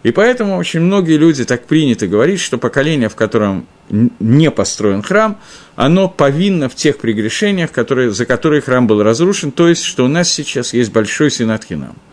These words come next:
Я говорил, что на первый взгляд эта фраза, которая очень мало понятна, потому что синат хинам, настоящая синат хинам, это, в общем, тот же самый корень, что авойда зойра,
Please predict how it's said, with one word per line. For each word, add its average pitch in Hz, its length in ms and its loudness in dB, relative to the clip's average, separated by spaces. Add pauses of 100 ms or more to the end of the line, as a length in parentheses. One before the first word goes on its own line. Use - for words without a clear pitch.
(460)
Я 202 160 4
говорил, 226 320 4
что - 220 -2
на 139 120 0
первый 175 340 2
взгляд 151 360 0
эта 117 160 -4
фраза, 147 380 0
которая 127 500 0
очень 170 420 0
мало 127 280 2
понятна, 156 580 0 (460)
потому 147 340 2
что 113 400 -2 (100)
синат 170 440 0
хинам, 175 500 0 (300)
настоящая 120 640 0
синат 92 360 -6
хинам, 95 420 -2 (600)
это, 185 500 2
в 117 160 -4
общем, 175 380 2
тот 147 260 0
же 123 120 -6
самый 107 360 -2
корень, 160 480 2 (420)
что - 360 -2
авойда 117 400 2
зойра, 165 540 0